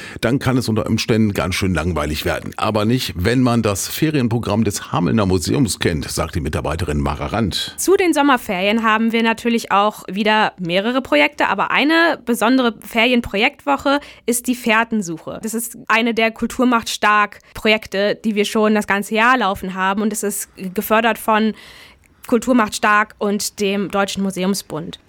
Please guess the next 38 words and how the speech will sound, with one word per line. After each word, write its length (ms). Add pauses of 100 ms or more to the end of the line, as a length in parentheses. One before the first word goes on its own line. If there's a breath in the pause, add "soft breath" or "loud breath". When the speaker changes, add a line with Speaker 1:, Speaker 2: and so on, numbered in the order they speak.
Speaker 1:
Es 260
geht 200
also 220
in 140
der 140
ersten 360
Ferienwoche 640
mit 140
den 80
Teilnehmern 560
erstmal 560
auf 360
Fährtensuche. 920 (180)
Speaker 2:
Diesmal 320
geht 220
es 100
darum, 640
dass 260
wir 140
uns 340
in 200
der 120
Fährtensuche 960
auf 120
den 180
Weg 320
in 220
das 220
Depot 300
des 140
Museums 400
machen. 320
Das 160
haben 140
wir 80
ja 80
natürlich 420
auch. 240